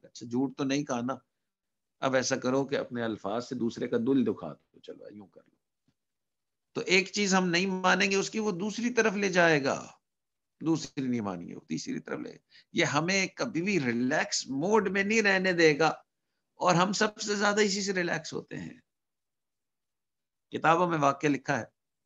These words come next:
کہ ایک بہت بڑے نیک شخص تھے، زندگی کے کئی سال گزر گئے، جیسے دس، بارہ، پندرہ، بیس سال،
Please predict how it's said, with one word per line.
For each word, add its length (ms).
کہ 60
ایک 160
بہت 440
بڑے 260
نیک 540
شخص 460
تھے، 140
زندگی 580
کے 180
کئی 360
سال 580
گزر 360
گئے، 320
جیسے 260
دس، 260
بارہ، 320
پندرہ، 420
بیس 340
سال، 240